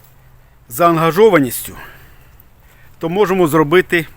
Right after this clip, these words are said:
неправильні висновки. Тому я хотів би, щоб кожен з вас дослухав мій запис до кінця і після цього тільки робив для себе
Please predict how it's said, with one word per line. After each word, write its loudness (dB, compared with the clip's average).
неправильні 0
висновки. -8
Тому -2
я 2
хотів -6
би, -2
щоб -8
кожен -2
з -8
вас -2
дослухав -4
мій -4
запис -4
до -4
кінця -2
і -8
після -4
цього 0
тільки -4
робив 0
для -6
себе -2